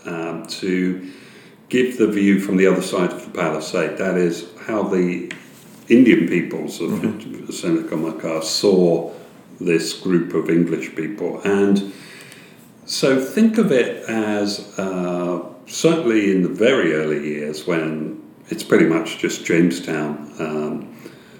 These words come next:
Speaker 1: and James Fort that, that, um, that, that represents the entirety of the English settlement. It's, it's, uh, this small community in this, in Indian country.
Speaker 2: Mm-hmm.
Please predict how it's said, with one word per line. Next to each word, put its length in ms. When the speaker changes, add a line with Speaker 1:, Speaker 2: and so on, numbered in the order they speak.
Speaker 1:
and 140
James 340
Fort 440
that, 340
that, 400
um, 440
that, 220
that 180
represents 560
the 60
entirety 680
of 100
the 100
English 320
settlement. 560
It's, 300
it's, 300
uh, 240
this 380
small 540
community 800
in 160
this, 340
in 340
Indian 460
country. 460
Speaker 2:
Mm-hmm. 380